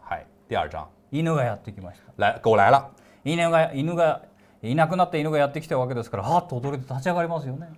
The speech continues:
Speaker 1: 然后他看狗来了，他一直等了半天狗来，他肯定会站起来，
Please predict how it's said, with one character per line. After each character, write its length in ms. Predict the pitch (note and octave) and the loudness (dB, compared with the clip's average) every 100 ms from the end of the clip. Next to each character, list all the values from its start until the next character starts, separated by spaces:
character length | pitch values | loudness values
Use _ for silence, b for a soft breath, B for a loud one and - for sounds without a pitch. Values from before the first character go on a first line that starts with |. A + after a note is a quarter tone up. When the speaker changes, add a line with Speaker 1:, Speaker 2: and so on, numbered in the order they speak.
| _ | _
Speaker 1:
然 140 | A2+ A#2 | 0 2
后 220 | A#2+ A2 | 4 4
他 100 | E3 | 0
看 160 | C4+ E4+ | -2 0
狗 200 | B2 G#2 | 2 4
来 140 | A2+ | 4
了， 80 | D#3 | 4
他 140 | G3 | 2
一 60 | F#3+ | -2
直 80 | F3+ | -4
等 140 | F#2 | -6
了 60 | G#2+ | -4
半 120 | D#3 | -2
天 100 | F3+ | -2
狗 140 | F2+ | -2
来， 160 | A#2 B3 | -2 -4
他 140 | - | -4
肯 100 | - | -2
定 80 | A#2 | -2
会 80 | C#3+ | 2
站 200 | B3 E3+ | 2 0
起 120 | - | -4
来， 120 | D2+ | -14